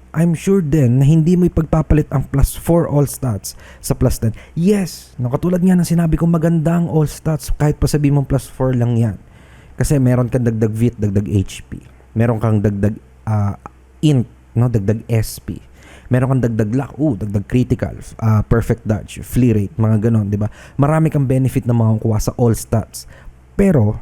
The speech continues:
mas maganda pa rin ang plus ten, no, compared sa plus four.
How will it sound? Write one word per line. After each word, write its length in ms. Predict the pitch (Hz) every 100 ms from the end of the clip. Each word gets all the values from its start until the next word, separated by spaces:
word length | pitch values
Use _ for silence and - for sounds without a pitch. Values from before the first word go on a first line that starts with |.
| - - - - - - - _ - - - - - - - - - - - - - - - - - - - - - - - - - - - - - - -
mas 140 | 147 147
maganda 760 | 175 170 175 160 123 110 110 - - -
pa 160 | -
rin 400 | 123 - 113 120 - - - - -
ang 240 | 143 143 135
plus 360 | - 139 - -
ten, 480 | 143 110 113 131 127 - _ _ _ _ _
no, 320 | 117 113 131 - - - - - _ -
compared 480 | - 139 - 120 110
sa 80 | 107
plus 280 | 110 104 -
four. 360 | - 104 -